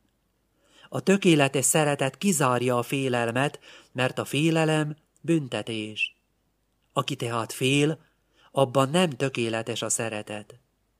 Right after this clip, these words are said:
Azért szeretjük Istent, mert ő előbb szeretett minket. Ha valaki azt állítja, "Én szeretem az Istent", de testvérét gyűlöli,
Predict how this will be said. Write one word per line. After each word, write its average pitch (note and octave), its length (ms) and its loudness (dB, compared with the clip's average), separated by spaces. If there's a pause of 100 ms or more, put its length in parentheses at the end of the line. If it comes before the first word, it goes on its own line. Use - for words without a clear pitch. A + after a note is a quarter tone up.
(1400)
Azért D#3+ 400 4
szeretjük C#3 560 0
Istent, C#3 720 -4
mert C3 280 -2
ő E3 360 4 (180)
előbb E3+ 340 2
szeretett B2 560 -2
minket. A2 680 -12 (1160)
Ha A#2 120 -2
valaki E3+ 420 2
azt - 320 -2
állítja, A2+ 680 -4 (460)
"Én C3 340 0
szeretem B2+ 500 2
az B2 100 0
Istent", A#2+ 640 -6 (760)
de A#2+ 160 -4
testvérét B2+ 680 4
gyűlöli, C3 680 2